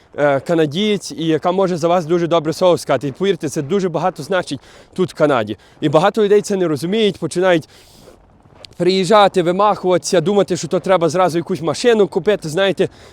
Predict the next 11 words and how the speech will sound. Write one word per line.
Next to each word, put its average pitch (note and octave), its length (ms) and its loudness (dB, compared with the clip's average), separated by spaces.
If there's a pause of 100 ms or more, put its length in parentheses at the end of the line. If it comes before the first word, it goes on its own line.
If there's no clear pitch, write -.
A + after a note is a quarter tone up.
(180)
круту. G#3 540 2 (320)
Або E3+ 220 2
обговорюють, F#3+ 720 0
наприклад, F3+ 480 -2
людей, F3+ 280 0
там, E3 160 -4
канадійців, D#3 580 -4
що D3+ 140 -6
вони D3+ 180 -4
в D3 40 -6
піжамі D#3 500 -2